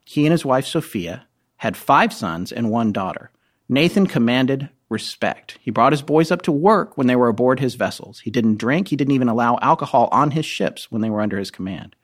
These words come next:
He was also fervently religious, as many people were at that time.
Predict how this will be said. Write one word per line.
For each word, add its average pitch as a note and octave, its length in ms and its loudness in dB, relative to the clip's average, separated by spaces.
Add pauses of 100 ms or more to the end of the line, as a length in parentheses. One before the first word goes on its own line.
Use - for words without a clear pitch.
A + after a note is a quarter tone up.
(360)
He - 80 -2
was B2 140 0
also A#2 240 0
fervently F#3 460 2
religious, G#2 440 -4
as - 100 -8
many A2 200 0
people F#2 260 -10
were D#2+ 120 -8
at - 100 -16
that - 160 -14
time. - 300 -16